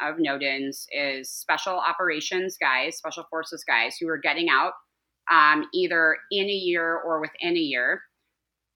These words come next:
They get bow hunting as a transitional tool for them, as a therapeutic tool for them.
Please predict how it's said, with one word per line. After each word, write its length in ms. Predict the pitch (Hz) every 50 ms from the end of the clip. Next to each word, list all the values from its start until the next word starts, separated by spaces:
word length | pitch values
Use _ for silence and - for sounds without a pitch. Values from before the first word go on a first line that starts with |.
| _ -
They 140 | 175 175
get 240 | 156 180 170 - -
bow 220 | - 165 165 170 160
hunting 300 | - 180 175 170 170 170
as 120 | 160 165
a 40 | 156
transitional 600 | - - 165 151 - 151 143 - 151 143 131 120 -
tool 240 | - 160 139 127 127 -
for 100 | 147 135
them, 320 | 120 90 - 160 156 - _ -
as 120 | 156 156
a 40 | 151
therapeutic 600 | - 165 156 147 143 - - 156 143 139 - -
tool 240 | - 143 127 123 -
for 100 | - 131
them. 240 | 120 - 123 -